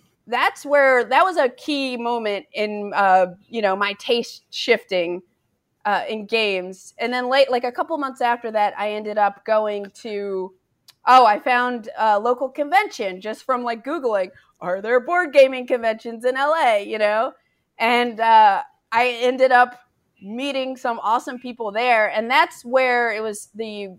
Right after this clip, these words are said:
the one I went to in September twenty nineteen or twenty eighteen, where I actually met some of my, like, core gamer friends that are still, like, good friends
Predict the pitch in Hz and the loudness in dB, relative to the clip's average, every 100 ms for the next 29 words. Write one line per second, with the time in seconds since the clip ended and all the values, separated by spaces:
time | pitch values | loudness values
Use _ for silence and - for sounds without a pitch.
0 | _ 226 208 233 247 233 226 - 226 202 | _ -10 -4 -2 -2 -4 -8 -8 -8 -8
1 | - 202 - 277 220 208 208 196 196 190 | -6 -8 -6 -6 -6 -8 -8 -6 -6 -8
2 | 190 - 185 175 - 247 - 226 202 185 | -10 -12 -12 -10 -2 -2 -2 -4 -6 -8
3 | - 180 185 _ _ _ _ 202 196 170 | -10 -14 -16 _ _ _ _ -2 -2 -2
4 | 214 226 - 220 202 190 185 208 202 - | -2 -2 -6 -8 -8 -10 -8 -4 -4 -6
5 | _ _ _ _ _ - 240 226 208 196 | _ _ _ _ _ -2 0 0 0 0
6 | 196 190 185 185 _ _ - 226 226 220 | 2 2 -2 -4 _ _ -4 2 4 2
7 | 208 202 208 202 190 202 190 185 196 190 | 0 -2 0 -2 0 2 2 2 4 4
8 | - - 226 208 196 196 190 190 226 208 | 2 4 6 8 8 6 2 4 2 2
9 | - 208 196 196 196 | 2 0 0 -6 -10